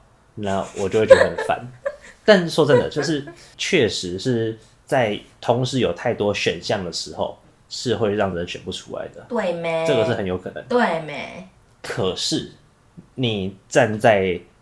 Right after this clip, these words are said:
Speaker 1: 前面，然后选不出来，我自己会觉得很烦。那我也觉得明明就有其他方法可以选出来，然后你在那边，“嗯，我不知道欸。”那个我就，我就会觉得好烦哦。<laughs>
Speaker 2: 可是我，可是，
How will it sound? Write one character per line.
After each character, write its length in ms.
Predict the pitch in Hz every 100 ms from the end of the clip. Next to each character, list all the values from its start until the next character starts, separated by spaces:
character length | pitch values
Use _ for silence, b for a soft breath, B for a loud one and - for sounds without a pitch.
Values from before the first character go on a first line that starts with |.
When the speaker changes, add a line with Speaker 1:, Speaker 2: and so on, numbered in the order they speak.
| -
Speaker 1:
前 260 | - - 87
面， 260 | 104 80 -
然 180 | 92 95
后 140 | 110
选 320 | 113 - 90
不 100 | 95
出 320 | 107 - 98 95
来， 300 | - - - _ b b b _
我 300 | - 104 92
自 100 | 95
己 160 | 120 87
会 140 | 104
觉 120 | 98
得 60 | 82
很 160 | - -
烦。 260 | - 80 120 -
那 220 | 135 131
我 180 | 135 135
也 80 |
觉 140 | 101 107
得 100 | 101
明 220 | 101 120
明 180 | 120 113
就 120 | 123
有 100 | 92
其 160 | - 98
他 120 | 95
方 220 | - 98
法 180 | 95 85 -
可 80 |
以 60 | 98
选 180 | 92 -
出 220 | - -
来， 220 | 82 65 - _ _ _
然 100 | 95
后 180 | 101 113 90
你 100 | 101
在 100 | 110
那 40 |
边 180 | 113 107 - _ -
，“嗯， 280 | 160 160 170
我 120 | 135
不 120 | 135
知 160 | 190 185
道 260 | 190 165
欸。” 200 | 123 98 113
那 100 | 165
个 80 | 123
我 180 | 113
就， 100 | 113 143
我 120 | 113
就 120 | 123
会 100 | 143
觉 100 | 131
得 80 | 113
好 220 | - 95
烦 240 | 95 92 92
哦。 140 | 101 -
<laughs> 120 | - -
Speaker 2:
可 1200 | 143 135 131 123 - - - - - - - 359
是 100 | 392 403
我， 160 | 339 277
可 160 | - 330
是， 180 | 359